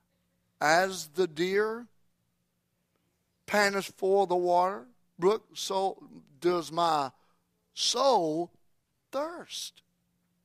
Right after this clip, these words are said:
after thee." Jesus speaking to the woman at the well, and she said, he says, "In the day that you drink thereof, you will never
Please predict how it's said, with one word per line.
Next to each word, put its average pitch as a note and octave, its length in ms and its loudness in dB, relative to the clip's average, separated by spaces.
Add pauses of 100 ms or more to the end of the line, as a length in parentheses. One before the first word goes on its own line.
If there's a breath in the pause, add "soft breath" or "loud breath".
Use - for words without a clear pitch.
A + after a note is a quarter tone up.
(580)
after E3+ 280 -4
thee." B3 300 -12 (1400)
Jesus C#4 400 6
speaking B3 400 2
to C4+ 140 4
the A3+ 120 10
woman B3 380 12
at A#3+ 140 12
the A#3 80 6
well, C4+ 320 12
and G#3+ 80 -2
she B3+ 200 -2
said, A3 300 2 (260 soft breath)
he D4 100 6
says, C4 340 8 (120 loud breath)
"In D#4+ 140 10
the C#4+ 80 8
day D#4 400 12
that - 240 6
you D4 100 6
drink C#4+ 340 8
thereof, D4+ 420 12
you D#4 80 8
will C#4 160 12
never C#4+ 600 12